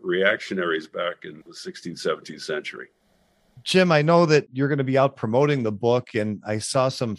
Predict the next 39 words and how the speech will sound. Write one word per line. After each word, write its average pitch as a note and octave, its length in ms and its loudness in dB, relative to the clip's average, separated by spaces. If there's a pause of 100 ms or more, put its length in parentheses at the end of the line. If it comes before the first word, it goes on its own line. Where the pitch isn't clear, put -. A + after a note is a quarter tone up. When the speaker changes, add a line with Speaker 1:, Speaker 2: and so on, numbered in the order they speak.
(120)
Speaker 2:
social B2+ 360 -2
media A#2 360 2
posts A#2 540 -2
about G2 460 0
some A2 220 -4
of G2+ 60 -2
your F#2+ 100 -2
travels. G#2+ 680 0
Where C#3+ 240 4
can D3 200 -4
people C3 520 0
come B2+ 320 -2
and G#2+ 340 -2
see - 200 -6
you G#2 80 -2
speak? G2 500 -6 (440)
Speaker 1:
I B2 60 6
don't F#3 180 2
have G#3 120 2
anything C#3 240 0
scheduled G#2+ 500 -6
now, F#2+ 240 -4
but F2+ 260 -8
I F#2+ 60 -6
think - 240 -8
my G2 120 -4
next A2 380 -4
one G2+ 240 -6
will F#2+ 80 -8
be F#2 160 -10
in E2+ 140 -8
Rochester. G2+ 840 -6
I'm F2 160 -10
planning B2+ 420 -8
a G#2 60 -6
trip - 340 -6
up F#2 200 -6
to - 60 -20
New E2 160 -10